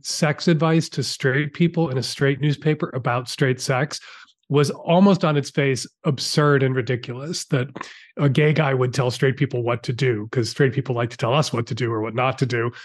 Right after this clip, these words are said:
especially in nineteen ninety. And the, the column was gonna be a joke. I was gonna treat straight people and straight sex with the same contempt that heterosexual advice columnists had always treated gay people and gay sex with. You know, I grew up reading Ann Landers and Abigail Van Buren and the Playboy Advisor.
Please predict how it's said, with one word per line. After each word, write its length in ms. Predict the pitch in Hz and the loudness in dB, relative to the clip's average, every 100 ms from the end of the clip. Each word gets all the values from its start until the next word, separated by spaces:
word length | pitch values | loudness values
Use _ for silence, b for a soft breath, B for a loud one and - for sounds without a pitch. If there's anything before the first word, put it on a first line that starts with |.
| B | B
especially 320 | - 123 135 | -4 0 0
in 80 | 123 | 0
nineteen 260 | 120 123 120 | 0 -2 0
ninety. 380 | 135 135 120 123 _ _ _ _ | 0 0 -2 -4 _ _ _ _
And 420 | 175 180 175 165 - - | 2 6 6 4 -2 -2
the, 300 | 147 185 170 190 | 4 4 4 2
the 80 | 170 | 4
column 260 | 196 233 | 4 6
was 100 | 226 | 4
gonna 140 | 170 180 | 4 4
be 140 | 160 | 4
a 40 | |
joke. 380 | 135 175 208 123 | 2 0 0 -4
I 100 | 127 | -4
was 180 | 151 165 | -2 -2
gonna 380 | - 165 151 151 b b b b | 2 4 4 2 b b b b
treat 400 | - 165 160 165 - | 0 4 6 4 -2
straight 320 | - - 156 165 | -6 2 2 4
people 540 | 143 - 131 147 151 - | 0 0 -2 -4 -6 -4
and 160 | 135 139 | 0 0
straight 260 | - 147 143 | 2 2 2
sex 400 | - 127 127 - | 0 0 -2 -6
with 80 | |
the 80 | 127 | -6
same 240 | - 143 127 | 0 0 0
contempt 720 | 135 117 151 135 127 - - | -4 -2 0 0 -2 -6 -6
that 260 | 131 135 - B B B | -4 -6 -12 B B B
heterosexual 560 | 160 151 127 143 - 139 | 2 4 4 2 2 0
advice 260 | 131 127 | 2 0
columnists 440 | - 139 127 127 123 | 0 0 0 0 -2
had 100 | 127 | 0
always 260 | 123 123 | 0 0
treated 300 | 123 135 127 | 0 -2 0
gay 160 | 143 196 | 2 4
people 300 | 156 131 117 | 4 0 -2
and 80 | 120 | 0
gay 160 | 170 | 2
sex 340 | 170 135 117 - | 2 0 -4 -6
with. 240 | 104 110 - B B B | -8 -8 -12 B B B
You 80 | 151 | 2
know, 80 | 151 | 4
I 20 | |
grew 200 | 139 147 | 4 4
up 100 | - | 4
reading 220 | 143 131 | 2 2
Ann 100 | 123 | 2
Landers 460 | 143 202 185 175 170 | 4 6 6 4 2
and 100 | 120 | -4
Abigail 260 | 117 123 | -4 -4
Van 200 | 117 127 | -2 -2
Buren 420 | 135 208 196 185 170 | 2 4 6 6 4
and 100 | 143 | 2
the 80 | |
Playboy 400 | 139 120 110 120 | 0 -4 -4 -2
Advisor. 680 | 123 135 196 190 151 175 175 | -2 2 4 4 4 4 2